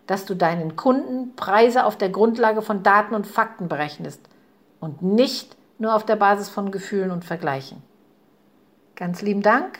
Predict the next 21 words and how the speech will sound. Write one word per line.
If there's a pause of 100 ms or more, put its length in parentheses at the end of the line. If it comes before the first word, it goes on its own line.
und
bis
dahin (600)
alles
Gute. (100)
Ich
wünsche
dir (380)
viel
Erfolg
beim
Aufbau (140)
deines
Geschäfts
und
wir
sehen
uns
beim (120)
nächsten
Mal.